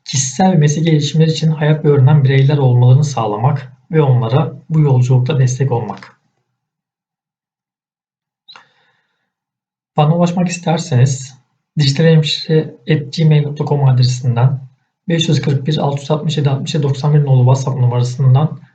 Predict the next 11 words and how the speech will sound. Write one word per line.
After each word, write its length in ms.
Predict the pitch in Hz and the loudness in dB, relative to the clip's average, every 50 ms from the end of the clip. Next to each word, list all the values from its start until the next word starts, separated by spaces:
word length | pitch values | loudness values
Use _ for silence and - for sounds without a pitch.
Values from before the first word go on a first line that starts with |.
| _ _ | _ _
her 300 | - - - 175 160 151 | -12 -4 0 0 2 2
zaman 500 | 135 123 123 120 123 143 - - - - - _ | 2 2 2 4 4 2 2 0 -6 -12 -16 _
iletişime 440 | - 147 143 131 - - - 147 135 | -8 -6 -6 -4 -6 -6 -4 -2 0
geçebilirsiniz. 880 | 135 131 123 - - 123 123 123 123 - - 123 - - - - - _ _ _ _ _ _ _ _ _ _ _ _ - - - - _ _ _ _ _ _ _ _ _ _ | 0 0 0 0 -2 0 0 0 0 -2 -4 -6 -8 -8 -12 -18 -20 _ _ _ _ _ _ _ _ _ _ _ _ -20 -20 -20 -20 _ _ _ _ _ _ _ _ _ _
Benimle 440 | - 160 160 156 175 180 175 170 151 | -4 0 2 2 2 2 2 2 2
değerli 280 | 160 160 160 165 170 175 | 2 2 2 2 0 0
zamanınızı 460 | 156 160 160 156 151 151 156 156 147 | 2 2 4 4 4 4 4 2 0
paylaştığınız 500 | - - 147 151 151 - - 165 165 160 | -2 0 0 0 0 0 -2 -2 -2 -2
için 200 | - - 160 165 | -4 -4 -4 -4
teşekkür 420 | - 143 - - 143 139 - 143 | -4 -4 -4 -4 -4 -2 -2 0
ederim. 340 | 135 127 120 101 - - - | 0 0 0 -2 -4 -10 -16